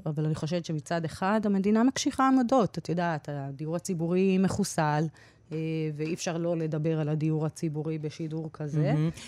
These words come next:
Speaker 1: אה,
Speaker 2: ששר האוצר הנוכ-, שר השיכון הנוכחי, אני לא יודעת עוד כמה זמן הוא עוד ימשיך בתפקיד, אבל גם שר השיכון הנוכחי, אין לו
Speaker 1: תראי,
Speaker 2: שום אהדה ל-,
Speaker 1: אין לו,
Speaker 2: לדיור
Speaker 1: אין,
Speaker 2: הציבורי.
Speaker 1: תראי, הוא יכול לדבר,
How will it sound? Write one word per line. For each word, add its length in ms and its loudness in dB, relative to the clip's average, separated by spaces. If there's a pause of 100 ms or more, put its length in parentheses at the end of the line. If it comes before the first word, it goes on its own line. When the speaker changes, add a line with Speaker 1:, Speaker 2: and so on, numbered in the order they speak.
(140)
Speaker 1:
אה, 220 4
Speaker 2:
ששר 540 0
האוצר 320 0
הנוכ-, 320 -4
שר 220 -4
השיכון 600 -2
הנוכחי, 400 -2
אני 120 0
לא 80 2
יודעת 100 0
עוד 160 -4
כמה 280 0
זמן 180 0
הוא 60 0
עוד 100 -2
ימשיך 280 -2
בתפקיד, 400 -2
אבל 140 -2
גם 220 0
שר 260 0
השיכון 300 -4
הנוכחי, 440 -2
אין 80 4
לו 60 4
Speaker 1:
תראי, 160 2
Speaker 2:
שום 200 0
אהדה 380 2
ל-, 60 2
Speaker 1:
אין 320 4
לו, 60 6
Speaker 2:
לדיור 220 6
Speaker 1:
אין, 180 4
Speaker 2:
הציבורי. 500 -4
Speaker 1:
תראי, 140 2
הוא 120 6
יכול 220 2
לדבר, 600 2